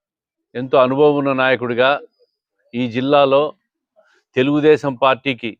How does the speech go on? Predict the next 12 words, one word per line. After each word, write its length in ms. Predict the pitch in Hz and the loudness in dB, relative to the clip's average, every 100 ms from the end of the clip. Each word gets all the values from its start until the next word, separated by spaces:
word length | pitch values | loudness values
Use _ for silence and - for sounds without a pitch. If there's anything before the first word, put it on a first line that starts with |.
| _ _ | _ _
మెజారిటీ 420 | 117 120 151 135 135 | -6 0 0 0 -6
స్థానాలు 440 | - 131 135 127 | -4 -2 -2 -2
రావాలా, 480 | 120 131 131 135 151 156 _ _ - | 2 2 2 0 -4 -6 _ _ -10
రాష్ట్రంలో 600 | 110 127 151 - 151 151 | -2 0 -2 -4 -2 0
అస్తవ్యస్తమైన 840 | 127 120 156 147 143 151 139 139 131 | 0 -2 -2 -2 -4 -6 -6 -4 -4
పాలనను 640 | - 120 143 143 139 123 110 _ _ _ _ _ _ _ _ | -2 0 2 0 -2 -6 -10 _ _ _ _ _ _ _ _
తెరదించేదానికి, 920 | 113 131 151 151 135 139 139 135 131 151 151 | 0 2 2 0 0 2 2 0 -4 -6 -6
చంద్రబాబు 500 | - 123 135 139 135 | -6 -4 0 0 2
నాయుడు 220 | 135 131 | 0 -2
గారిని 320 | 127 127 120 | 0 -2 -2
ముఖ్యమంత్రిగా 640 | 113 110 - 139 135 135 131 | -10 -8 -6 -6 -6 -4 -4
చేసేదానికి 720 | - 127 139 123 127 117 131 | -4 -8 -4 -4 -4 -6 -10